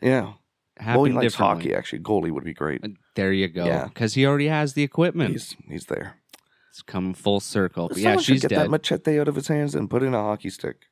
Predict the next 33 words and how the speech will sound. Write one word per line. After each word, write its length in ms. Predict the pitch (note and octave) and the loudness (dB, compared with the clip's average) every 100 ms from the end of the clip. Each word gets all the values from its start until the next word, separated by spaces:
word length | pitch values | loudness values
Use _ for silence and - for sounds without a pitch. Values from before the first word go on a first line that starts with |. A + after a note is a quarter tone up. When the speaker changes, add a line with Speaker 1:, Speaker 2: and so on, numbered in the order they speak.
| _ | _
Speaker 2:
There 140 | B2+ | 0
you 100 | D3 | 2
go. 420 | D#3 E3+ F3 A2 - _ _ - | 2 4 4 0 -4 _ _ -2
Or 80 | G#2 | 0
ma-, 140 | A#2 | 2
yeah, 400 | A#2 B2+ D3+ A2+ - | 2 2 0 -2 -2
Speaker 1:
Wait, 80 | - | 0
Speaker 2:
make 80 | A#2 | 0
Speaker 1:
they 60 | |
had 240 | E3 G#3 C#4+ | 0 -2 -2
a 60 | |
hockey 320 | G3 C#3+ - G#2+ | -2 -4 -4 -8
stick 260 | - G#2+ | -8 -6
in 60 | B2+ | -4
the 60 | |
shed. 360 | B2+ - - - _ _ _ _ - - - _ _ - - _ _ - | -4 -2 -4 -8 _ _ _ _ -20 -20 -20 _ _ -20 -20 _ _ -6
Oh. 360 | - A2 B2+ - - D3+ _ _ | 0 0 0 -6 -18 -20 _ _
Speaker 2:
Yeah, 160 | - G#2 | -8 -6
he 140 | G2+ | -2
didn't 180 | A#2 G#2 | -2 0
go 120 | G2+ | -2
for 260 | G2 F#2+ F2 | -2 -2 -4
it. 80 | E2 | -4
Speaker 1:
No. 320 | - G2+ F2+ - _ _ _ _ _ _ _ _ _ - - | -2 -2 -2 -6 _ _ _ _ _ _ _ _ _ -14 -4
Speaker 2:
But 80 | |
yeah, 140 | G2+ F#2 | -2 -2
she's 280 | - C#3+ C3+ | 0 0 2
dead. 360 | A#2+ A2+ A2+ | 2 2 0
He's 220 | G#2+ B2+ B2 | 0 0 0
in 80 | |
a 60 | A#2+ | 0
bear 240 | G#2 G2+ | 0 0
trap. 440 | G2+ G2+ G2 G2 | 0 0 0 0